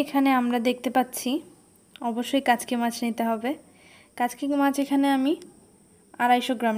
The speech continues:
নিয়েছি। তেল নিয়েছি, রসুন নিয়েছি আট ফালি, আট ফালি এবং র-, পেঁয়াজ নিয়েছি পাঁচ ছয়টি, এটা হচ্ছে স্বাদ মতো, এবং মরিচ নিয়েছি।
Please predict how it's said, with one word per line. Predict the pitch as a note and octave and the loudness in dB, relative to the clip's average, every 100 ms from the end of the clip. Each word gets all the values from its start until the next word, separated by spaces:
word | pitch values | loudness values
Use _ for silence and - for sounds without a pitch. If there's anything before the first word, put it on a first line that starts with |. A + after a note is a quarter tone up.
| A3+ | -2
নিয়েছি। | G#3+ G#3 - G#3 - _ _ _ _ _ | -6 -8 -14 -16 -20 _ _ _ _ _
তেল | - C#4+ D4 D4+ | 2 4 6 6
নিয়েছি, | D4+ D4 - C#4+ D#4+ - - _ _ _ - _ _ _ _ _ - _ | 4 2 0 -2 -2 -4 -20 _ _ _ -20 _ _ _ _ _ -20 _
রসুন | A#3+ C4 - C#4+ C#4 | 2 2 4 6 6
নিয়েছি | C#4 B3+ C#4 | 4 0 -4
আট | - A#3 A3+ - - | 0 -2 -2 -12 -2
ফালি, | B3 A#3 D#4 - - _ _ _ - _ _ - - - - | 0 0 -4 -6 -20 _ _ _ -20 _ _ -20 -20 -20 -18
আট | B3+ A#3 - | -10 -8 -6
ফালি | B3+ B3 B3 | -4 -2 -2
এবং | A#3 B3 B3+ B3 | 0 -2 -2 -4
র-, | A#3+ A#3+ - | -4 -6 -4
পেঁয়াজ | B3+ B3+ B3+ | 0 0 2
নিয়েছি | B3+ B3+ B3 - B3 B3 - | 0 0 -2 -2 -2 -2 -2
পাঁচ | A#3+ A#3 - | -2 -2 -6
ছয়টি, | A#3+ A#3+ D4+ - - - _ _ | -8 -4 -4 -6 -20 -20 _ _
এটা | - A3+ | -8 -6
হচ্ছে | A#3 B3 | -4 -6
স্বাদ | A#3 A#3+ A3 | 0 0 0
মতো, | A#3 A3+ C#4+ | -4 0 0
এবং | B3+ C4+ E4 - _ - - _ - _ - _ - _ _ _ _ _ _ _ - _ B3+ | 2 0 -2 -10 _ -20 -20 _ -20 _ -20 _ -20 _ _ _ _ _ _ _ -20 _ 0
মরিচ | B3+ B3 A#3 | 2 2 0
নিয়েছি। | A3+ A3 G#3 - | -2 -2 -4 -10